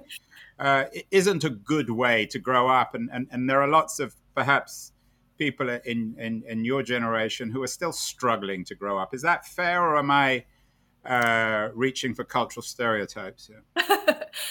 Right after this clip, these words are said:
Speaker 1: I think that it, it certainly is probably fair for some people. I mean, I think that the wonderful thing about being a novelist is you sort of don't have to traffic in these broad sweeps, right? And so I would hesitate to say that it's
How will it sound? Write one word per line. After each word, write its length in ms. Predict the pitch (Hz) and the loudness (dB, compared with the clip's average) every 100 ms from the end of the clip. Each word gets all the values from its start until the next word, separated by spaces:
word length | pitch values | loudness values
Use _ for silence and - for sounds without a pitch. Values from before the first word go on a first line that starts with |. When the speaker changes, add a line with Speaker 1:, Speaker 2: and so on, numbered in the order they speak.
| - - - | -10 -12 2
Speaker 1:
I 120 | 285 | 2
think 320 | 349 - 415 453 | 2 -2 -4 -2
that 120 | 392 | 0
it, 260 | 370 - - | -2 -6 -4
it 180 | 277 277 | -2 4
certainly 560 | - 320 302 339 240 - | 4 4 -2 -2 0 0
is 220 | 240 233 | 0 -2
probably 560 | - 226 294 320 226 | 0 2 2 -2 -2
fair 340 | 202 196 190 190 | -2 0 2 2
for 140 | 190 | -2
some 260 | 190 196 196 | -2 -2 -4
people. 540 | 220 226 - 175 180 220 | -6 -10 -4 -4 -4 -2
I 60 | |
mean, 160 | 226 220 | -2 -2
I 120 | 220 | -4
think 400 | - 233 233 - | -4 -2 -2 -2
that 340 | 208 196 - - - - _ | 0 0 -2 -12 -20 -20 _
the 100 | 233 | 2
wonderful 460 | 233 247 262 262 233 | 4 6 4 0 -6
thing 180 | 226 214 | -4 -2
about 240 | 196 196 | 0 0
being 160 | 202 202 | 0 -2
a 60 | |
novelist 640 | 180 185 196 190 180 175 - | 2 6 6 4 0 0 0
is 160 | 180 190 | -4 -4
you 80 | |
sort 220 | 190 196 190 | -4 -4 -6
of 120 | 185 | -4
don't 300 | 202 202 202 | 0 0 0
have 220 | 202 190 | -2 -2
to 100 | 190 | -8
traffic 580 | 190 - 165 196 190 190 | -6 0 0 0 -6 -6
in 140 | 190 | -6
these 220 | 190 196 | -4 -6
broad 440 | - 190 180 185 175 | -6 -2 0 0 2
sweeps, 880 | - - 190 202 226 - - - 208 | 2 0 -4 -8 -6 2 6 6 4
right? 400 | 214 214 233 240 | 2 4 2 2
And 180 | 233 233 | 0 2
so 320 | - 226 226 | 2 4 4
I 80 | 214 | 2
would 140 | 220 | 0
hesitate 540 | 247 233 240 254 196 - | -2 -2 -2 -4 -6 -4
to 100 | 196 | -6
say 360 | - 185 208 | -2 0 2
that 200 | 190 175 | 0 -2
it's 300 | 170 - - | -4 -6 -10